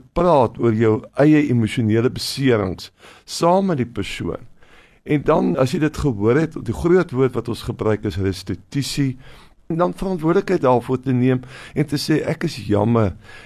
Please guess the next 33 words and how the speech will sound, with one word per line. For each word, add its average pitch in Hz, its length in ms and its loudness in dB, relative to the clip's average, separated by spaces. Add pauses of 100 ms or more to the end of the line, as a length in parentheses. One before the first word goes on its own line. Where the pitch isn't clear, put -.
en 117 280 0
dan 123 480 2
saam 156 720 0 (420)
'n - 200 -2
plan 202 340 4
van 147 280 -4
aksie. - 520 -4
Dis 156 200 0 (280)
baie 190 280 2
maklik, 120 680 0
Lorraine, 107 520 2 (260)
om - 100 -8
te 151 100 -2
sê, 147 360 2 (220)
"Vergewe 127 520 0
my, 101 280 -2 (280)
ek - 180 -6
is 156 120 -6
jammer." 110 540 0 (560)
Maar 117 140 2 (100)
dan, 214 500 2 (100)
hoe 180 180 2
dit 240 300 -2
werk, 104 720 2
is - 380 -4
daar 117 240 4
moet 165 200 2 (320)
gesit - 540 -2
word 120 220 -2
en 117 60 -6
gesê 127 360 -2
word, 120 220 -4
Nou, 117 200 2